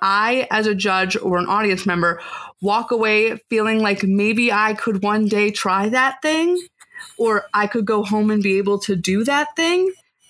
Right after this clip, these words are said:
which isn't always what people say make, like, that doesn't always make the most interesting demonstration for some people. But I think that if you present a demonstration speech where you make something you're passionate about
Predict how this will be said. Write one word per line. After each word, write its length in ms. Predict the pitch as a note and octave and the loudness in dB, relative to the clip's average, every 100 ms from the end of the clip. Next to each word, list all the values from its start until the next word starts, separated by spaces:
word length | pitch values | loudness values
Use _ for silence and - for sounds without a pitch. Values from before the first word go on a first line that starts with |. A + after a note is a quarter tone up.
| _ _ _ | _ _ _
which 280 | G#3 A#3+ - - - | -2 0 -2 -6 -4
isn't 240 | C#4 D4+ | -2 0
always 440 | C#4 C4+ C4+ C4 | 0 2 2 0
what 180 | B3 A#3 | -2 -2
people 260 | B3 A3+ A#3 | -2 -2 -2
say 240 | A#3+ A3 | 0 2
make, 300 | G#3+ G#3 G3+ | 2 0 0
like, 240 | G3+ F#3+ - | -2 -2 -2
that 100 | G#3+ | 0
doesn't 160 | B3+ | 0
always 160 | A#3+ A#3+ | 0 0
make 160 | G#3+ | 0
the 100 | G3+ | 0
most 280 | F3+ G3 F#3+ | 0 0 0
interesting 680 | - B3 C#4+ C4+ D#4 D#4 D4 | -2 0 0 0 0 0 0
demonstration 580 | D4 D4 D#4 E4 D#4+ D#4 | 0 0 0 2 0 0
for 100 | D#4+ | -4
some 240 | D#4 D#4+ D#4 | -2 -2 0
people. 520 | E4 E4 E4+ F4 F4 - - _ _ _ _ _ _ | -2 0 -2 -2 -6 -20 -20 _ _ _ _ _ _
But 120 | C#4 | -2
I 100 | C#4+ | -2
think 280 | C#4+ D#4 D4 | 0 -2 0
that 120 | D4+ | 0
if 160 | A#3+ A3+ | 0 0
you 160 | A#3+ C4 | 0 0
present 440 | C#4+ B3+ B3 A#3+ | 0 0 0 0
a 40 | |
demonstration 680 | G#3+ G3+ G#3 G3+ G#3 G3+ G#3 | 0 0 0 0 0 2 0
speech 380 | - G3 F#3+ - - - | 0 0 0 -4 -10 -8
where 140 | G#3 G#3 | -2 0
you 420 | G3 B3+ C#4 C#4 A3+ | 2 0 0 -2 0
make 240 | A3+ A3 | 0 0
something 320 | A#3 A3 G3+ | 0 2 2
you're 220 | G3 G#3 | 2 0
passionate 500 | G#3 F#3+ F#3+ - A#3+ | 0 0 0 0 0
about 240 | B3 C4 | 0 0